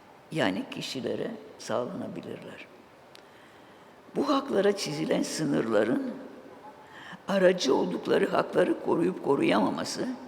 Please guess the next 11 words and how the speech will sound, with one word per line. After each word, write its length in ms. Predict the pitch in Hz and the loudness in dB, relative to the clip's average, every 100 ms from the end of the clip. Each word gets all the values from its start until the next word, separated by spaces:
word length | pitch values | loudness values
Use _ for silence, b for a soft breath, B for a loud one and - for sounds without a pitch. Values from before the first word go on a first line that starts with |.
| - B B B B B B | -18 B B B B B B
bu 160 | 254 | -4
sınırların 680 | 247 - 170 - 110 - - | 0 0 0 4 6 6 2
bir 160 | 175 220 | 0 0
ülkedeki 640 | 147 - 123 127 - - 147 | -2 0 0 0 -2 -4 -6
bütün 400 | 170 - 262 - | -6 -2 0 0
yurttaşların 760 | - - 117 - 110 214 - | -2 0 0 2 0 0 0
temel 380 | 95 - - - | 0 2 2 0
haklarda 600 | - - - 117 120 - | -6 -4 -2 0 2 0
eşitliğiyle 760 | 131 - - - 113 120 117 | -2 -8 -10 -8 -4 -2 -2
hesaba 380 | - - - - | -4 -6 -6 -6
katarak 440 | - - 110 - | -6 -2 0 0